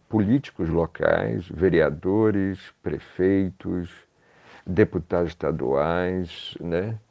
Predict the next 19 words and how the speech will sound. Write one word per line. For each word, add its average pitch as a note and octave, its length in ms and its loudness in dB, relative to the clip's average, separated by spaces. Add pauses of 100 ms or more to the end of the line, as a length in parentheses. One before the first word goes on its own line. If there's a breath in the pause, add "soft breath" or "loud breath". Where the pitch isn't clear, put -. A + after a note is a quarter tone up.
(120)
principalmente D#2 720 -4
aqui - 160 -10
no F2+ 80 -4
estado D2 300 -6
do B1+ 60 -8
Rio D2 160 -6
de D#2+ 100 -8
Janeiro, F#2+ 420 -2 (1000 soft breath)
que C#3 520 4
têm C#3 160 4
seus C#3 260 0
interesses A2+ 640 2
políticos E2+ 1040 -4
e G#2 260 -2 (140)
passam, B2 480 4
então, C2 500 -6 (300)
a, - 480 -8 (100)
a F2 120 -8
controlar D#2 880 2